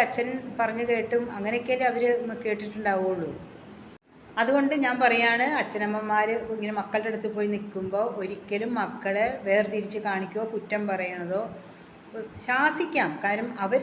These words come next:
തെറ്റ് ചെയ്യുന്നുണ്ടെങ്കിൽ ശാസിക്കാം, അത് ഏതൊരു അച്ഛനും അമ്മയ്ക്കും അധികാരമുണ്ട്. പക്ഷേ എല്ലാത്തിനും നമ്മൾ അല്ലാതെ ഒരു വീട്ടിൽ നിന്ന് മറ്റൊരു വീട്ടിലെ മകൻ്റെ വീട്ടിലെ കുറ്റങ്ങൾ പറഞ്ഞ് നടക്കണത് അത് ഒരിക്കലും ശരിയല്ല കേട്ടോ. അത്,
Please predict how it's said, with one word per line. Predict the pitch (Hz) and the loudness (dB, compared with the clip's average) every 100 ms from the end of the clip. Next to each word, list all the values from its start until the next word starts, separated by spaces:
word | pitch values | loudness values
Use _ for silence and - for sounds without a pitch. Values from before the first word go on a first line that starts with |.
| - | 2
തെറ്റ് | 247 - 294 | -2 0 -2
ചെയ്യുന്നുണ്ടെങ്കിൽ | 277 240 262 302 285 294 294 | 4 4 4 4 4 2 0
ശാസിക്കാം, | 247 226 233 208 175 175 | 0 0 -4 -4 -4 -2
അത് | 208 | 0
ഏതൊരു | 262 214 233 285 285 | 2 2 0 0 -2
അച്ഛനും | 233 240 240 | -2 -4 -2
അമ്മയ്ക്കും | 233 233 | -2 0
അധികാരമുണ്ട്. | 214 196 202 196 196 156 139 - - - - - 175 | 0 0 0 0 -2 -4 -6 -12 -18 -20 -20 -12 -6
പക്ഷേ | 170 208 | -4 -2
എല്ലാത്തിനും | 185 180 190 185 208 220 | -2 0 0 0 -4 -4
നമ്മൾ | 202 208 220 196 | -4 -4 -6 -6
അല്ലാതെ | 185 202 233 262 254 196 202 | -6 -2 2 2 2 0 0
ഒരു | 214 | -2
വീട്ടിൽ | 233 226 226 254 | -2 -4 -4 -4
നിന്ന് | 240 208 220 233 214 | -2 -2 -2 -2 -4
മറ്റൊരു | - 233 240 | -2 0 2
വീട്ടിലെ | 220 214 214 214 220 214 208 | 0 -2 -4 -4 -4 -4 -4
മകൻ്റെ | 196 202 214 214 | -2 -2 -2 -4
വീട്ടിലെ | 208 208 208 | -4 -4 -4
കുറ്റങ്ങൾ | 202 196 196 202 | -4 -4 -4 -4
പറഞ്ഞ് | 208 185 196 | -6 -6 -6
നടക്കണത് | 185 175 180 170 180 190 - - - - - - - | -4 -6 -6 -6 -4 -6 -8 -18 -20 -20 -20 -18 -8
അത് | 214 | 0
ഒരിക്കലും | 262 226 262 269 | 2 2 0 -2
ശരിയല്ല | 240 208 190 180 | 0 0 2 2
കേട്ടോ. | 170 185 | 2 0
അത്, | 185 196 | 0 0